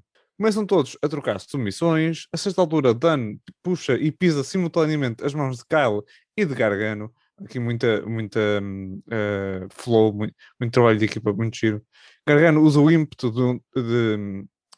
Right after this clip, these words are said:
Gargano usa o ímpeto de um dropkick a Dunne para fazer um torneio de D D T a Kyle. Kyle começa a dominar com strikes, butterfly suplexes de Kyle a Dunne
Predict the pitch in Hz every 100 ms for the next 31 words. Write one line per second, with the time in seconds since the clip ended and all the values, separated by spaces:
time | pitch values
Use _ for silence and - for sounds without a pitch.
0 | - 117 139 147 123 95 - _ _ 147
1 | 160 170 165 160 165 165 156 - 120 131
2 | 127 139 - 147 117 _ 131 127 127 110
3 | - 127 135 127 120 135 131 127 110 117
4 | 113 110 113 113 113 131 139 143 139 _
5 | _ _ - 160 151 156 156 139 135 127
6 | 123 117 120 - 151 143 135 - - -
7 | 156 151 139 120 - 120 123 117 113 -
8 | 120 120 135 120 107 - 107 143 143